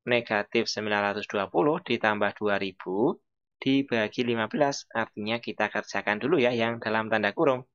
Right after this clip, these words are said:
yaitu adalah negatif sembilan ratus dua puluh ditambah dua ribu.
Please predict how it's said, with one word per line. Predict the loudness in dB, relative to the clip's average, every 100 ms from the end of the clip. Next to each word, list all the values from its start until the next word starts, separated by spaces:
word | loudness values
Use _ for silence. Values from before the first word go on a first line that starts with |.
| _ _ _ _ _ _ _ _ _
yaitu | -4 0 2 0 0 2
adalah | 2 2 2 2 2 -4 -4
negatif | -2 2 2 4 2
sembilan | 2 2 4 2
ratus | 0
dua | 0 -2 0
puluh | 0 0 0 -4 _ _
ditambah | -8 -6 -2 -4 0 0 0 -4 -4
dua | 2 4 2
ribu. | 0 -2 -2 -2 -2